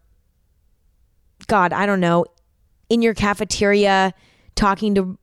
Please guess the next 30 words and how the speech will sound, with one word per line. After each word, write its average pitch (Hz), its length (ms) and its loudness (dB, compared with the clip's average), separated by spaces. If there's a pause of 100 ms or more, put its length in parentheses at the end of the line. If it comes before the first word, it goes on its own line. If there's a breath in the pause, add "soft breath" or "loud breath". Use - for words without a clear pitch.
(100)
random 196 480 0
people 196 540 2
at 190 160 0
school, 202 480 2
I 262 100 2
don't 240 160 -2
know. 180 220 0 (560 soft breath)
You're 247 160 2
heavily 330 320 2
distracted 196 580 0
and 190 100 0
you 190 80 2
don't 185 260 -2 (140)
have - 280 -6
to 190 80 -10
face 180 260 -2
your 180 80 0
problems. - 640 -6 (1400 loud breath)
Now, 302 220 2
I'm 294 140 -2
not 427 220 0
saying 311 300 0
that 220 100 0
if 190 100 -2
you're 196 80 0
struggling 202 480 -2
with 180 160 0
a 180 60 0
breakup 175 500 0
or 165 300 0